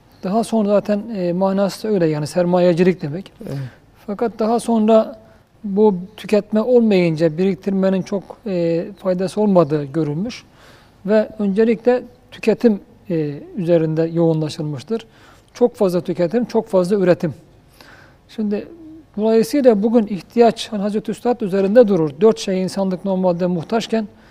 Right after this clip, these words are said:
Speaker 1: maalesef bugünkü sistem insanı dört şeye muhtaç hale getirmiş.
Speaker 2: Evet.
Speaker 1: Ve bu ihtiyaçlar da, e, sürekli artıyor. O, şimdi böyle bir, e, bütün kültürün diyelim bunun üzerine bina edildiği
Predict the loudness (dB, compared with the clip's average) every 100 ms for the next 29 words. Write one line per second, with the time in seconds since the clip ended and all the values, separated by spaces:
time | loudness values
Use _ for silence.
0 | -20 _ _ 0 2 2 -2 -2 2 2
1 | 2 -2 -4 -6 -20 -10 -8 -6 -2 -2
2 | -4 -18 _ _ _ -6 -4 -2 0 4
3 | 2 2 -4 0 0 0 2 0 0 -2
4 | -2 -6 -6 -6 -4 -4 -6 -10 -18 _
5 | _ 0 2 0 -4 -2 -2 0 0 2
6 | 4 4 4 2 0 -20 -20 _ -6 0
7 | 0 0 2 2 2 0 6 4 4 -2
8 | -2 -10 -20 _ _ _ -12 -10 -10 _
9 | _ _ -20 -20 _ -10 -8 0 2 4
10 | 4 4 2 0 -4 -2 0 -2 -4 -4
11 | 0 0 0 -2 0 2 4 4 2 0
12 | 0 0 2 2 2 0 0 4 6 6
13 | 0 0 -4